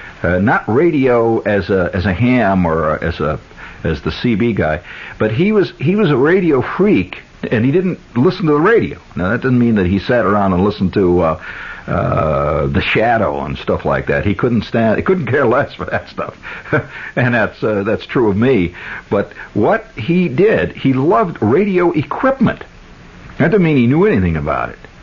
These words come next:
So, um, at, at the very earliest age as a kid, I remember the old man coming in, and he always had these radio catalogs, uh, of not, not like Allied or Radio Shack. Now, you've never seen this type of catalog.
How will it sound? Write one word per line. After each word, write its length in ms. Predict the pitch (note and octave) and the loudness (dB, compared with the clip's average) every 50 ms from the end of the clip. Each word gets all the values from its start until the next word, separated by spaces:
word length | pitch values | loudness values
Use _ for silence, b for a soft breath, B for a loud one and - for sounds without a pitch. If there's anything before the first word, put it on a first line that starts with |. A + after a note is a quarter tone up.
| B B B B B B B B B B - | B B B B B B B B B B -2
So, 300 | - A#2+ A2+ A2 G#2 G2 B B B B B B B | 0 2 2 2 0 0 B B B B B B B
um, 420 | F#2 F#2 G2 G2 F#2 - - C#2+ - - - - - - A2+ G#2+ - | -2 0 0 -2 -2 -6 -8 -12 -14 -16 -20 -16 -12 -10 -10 -6 -4
at, 360 | G#2+ A2 A2 - B2 A#2 A2+ - - - | -2 -2 0 0 0 -2 -2 -4 -8 -6
at 160 | - G#2 - - | -6 -6 -6 -6
the 560 | - - G2 G#2+ - - - F#2+ - - G#2 | -4 -2 -2 -2 -2 -4 -8 -6 -4 -2 -2
very 280 | G2+ C3+ G#3 B3 C4+ F#3 | 0 2 2 2 2 2
earliest 480 | - G3+ A3+ A3+ F3 C#3 A2+ - - | 2 2 2 2 2 2 0 -2 -2
age 300 | E3+ F3+ E3 G#2+ F2 E2 | -2 0 0 0 0 -2
as 120 | F#2+ E2 - | -4 -6 -6
a 40 | - | -8
kid, 420 | - - - E3+ A#2+ E2+ D2 C2 | -6 -2 0 0 0 0 0 -2
I 80 | E2 F#2 | -2 -2
remember 500 | F#2 G2+ A2+ C3 F3 G3+ F3+ D#3+ - - | -2 0 0 0 2 2 2 0 0 0
the 120 | G2 A2 | 0 0
old 140 | C3+ E3+ F3 | 0 2 2
man 200 | D#3 B2 A2+ A#2 | 2 2 0 0
coming 300 | - - D#3+ E3+ F#3 D#3 | -2 -2 0 0 2 2
in, 140 | A#2 A2 A2+ | 2 2 2
and 120 | A2+ A2 | 2 2
he 120 | B2 C3+ D#3+ | 2 2 2
always 200 | F#3 A3+ A#3 - | 2 2 2 2
had 160 | F#3+ F#3+ F3+ | 2 2 2
these 160 | F3+ D#3+ A#2+ | 2 0 0
radio 480 | A2 A#2 C#3 G3+ B3+ C4+ B3+ - E2 D2 | 2 2 2 2 2 2 0 0 0 -2
catalogs, 800 | - - - F#2+ D#2+ D2+ E2 C#2 C2 C2+ D2 - - - - - - - B B B B B B B B B B B B B B B | -4 -4 -4 -4 -4 -4 -6 -6 -6 -6 -6 -8 -10 -12 -16 -18 -20 -20 B B B B B B B B B B B B B B B
uh, 380 | - F2 F2 F2+ F2+ F2 F2 - | -2 -2 0 -2 -2 -2 -2 -2
of 260 | F#2+ F#2+ F2 F2 - | -4 -4 -4 -4 -4
not, 300 | G2 A2+ C#3+ G3 G#3+ - - - - - | -2 0 0 0 -2 -6 -12 -14 -6 -2
not 280 | A2+ A#2 D3+ F3+ D#3 | 0 0 0 0 0
like 220 | E3 E3+ E3 D#3+ - | 0 0 0 0 0
Allied 460 | A#2+ B2 B2+ A#2+ A2+ A2+ A2 A#2 A#2+ | 0 0 2 2 2 2 0 0 2
or 80 | A#2+ G#2 | 0 2
Radio 360 | G2+ G2+ G#2 G2+ F#2+ F2+ E2+ | 2 2 2 2 2 0 0
Shack. 480 | - - - C#2+ C#2 D2+ F2 - - | 0 -2 -2 -2 -2 -4 -4 -6 -6
Now, 220 | F2+ E2+ D#2 E2 E2+ | -6 -4 -2 0 0
you've 640 | E2+ E2+ F2 F2+ F#2 F2 E2 D#2+ F2+ F#2 F#2+ F2+ G#2+ | 0 2 2 2 2 0 0 2 2 2 2 2 2
never 200 | B2 B2 A#2 G#2+ | 2 2 0 0
seen 280 | - - F3 F#3 C#3 | 0 0 0 2 2
this 160 | G2+ D#2+ - | 2 0 -2
type 240 | - - E2 D#2 - | -4 -4 -4 -4 -6
of 60 | - | -8
catalog. 520 | - - G2+ F2+ D#2 D#2 D2+ D2 C2+ - | -6 -2 -2 -2 0 -2 -2 -2 -4 -4